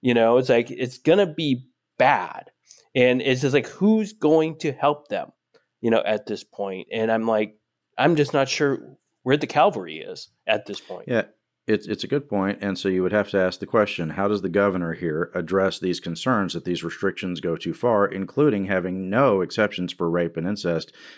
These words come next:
Speaker 2: Um, and a woman who's trafficked gets pregnant, we know what happened, right? So, uh, we don't have to guess about that. So here's what the governor said when he was asked.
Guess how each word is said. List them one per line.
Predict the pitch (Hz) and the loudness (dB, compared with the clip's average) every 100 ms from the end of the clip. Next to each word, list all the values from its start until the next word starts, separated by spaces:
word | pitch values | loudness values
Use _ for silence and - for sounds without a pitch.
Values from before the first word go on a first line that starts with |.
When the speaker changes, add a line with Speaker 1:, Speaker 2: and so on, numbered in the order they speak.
| - | -10
Speaker 2:
Um, | 85 85 85 87 | -6 -4 -4 -6
and | 95 90 87 82 - - | -6 -4 -4 -6 -10 -12
a | - | -8
woman | 85 110 110 | -4 -2 0
who's | 104 98 | -2 0
trafficked | 110 107 110 107 - _ _ _ _ _ - | 2 2 2 -4 -8 _ _ _ _ _ -4
gets | 104 - | -4 0
pregnant, | 113 110 117 | 0 0 -2
we | 110 107 | 0 2
know | 107 | 2
what | 95 | 0
happened, | 87 - 67 - _ _ _ _ - | -2 -4 -10 -16 _ _ _ _ -2
right? | 95 - - - - _ - | -2 -2 -8 -20 -20 _ -6
So, | - 82 - _ | -2 0 -2 _
uh, | 95 | -2
we | 104 | 0
don't | 120 | 0
have | 107 | 0
to | 85 | 0
guess | 101 - | 0 0
about | 87 85 87 | -4 -4 -4
that. | 76 - - - _ _ | -6 -8 -18 -20 _ _
So | - 98 190 | 2 4 4
here's | 143 139 | 2 2
what | 131 | -2
the | 104 | 2
governor | 113 117 104 | 2 2 0
said | - 85 82 | 0 0 0
when | 90 | 0
he | 107 | 0
was | 113 120 | 2 4
asked. | 170 - - - | 2 0 -8 -16